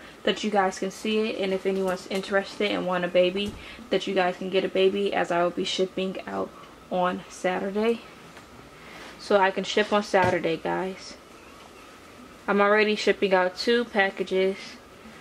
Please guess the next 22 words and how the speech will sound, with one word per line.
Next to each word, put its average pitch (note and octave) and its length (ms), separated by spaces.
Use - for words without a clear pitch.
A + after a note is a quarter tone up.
so F#3 440
let's G3 200
make G#3+ 220
it G#3 100
four. F#3 440
<laughs> - 1120
I - 100
know F#3+ 220
it's - 160
not F3 200
going F3+ 280
to, G#3 280
but - 180
that G#3 120
would F#3+ 100
be G3 80
crazy G3 500
if - 260
it - 140
was F#3+ 340
like - 300
that. A3+ 200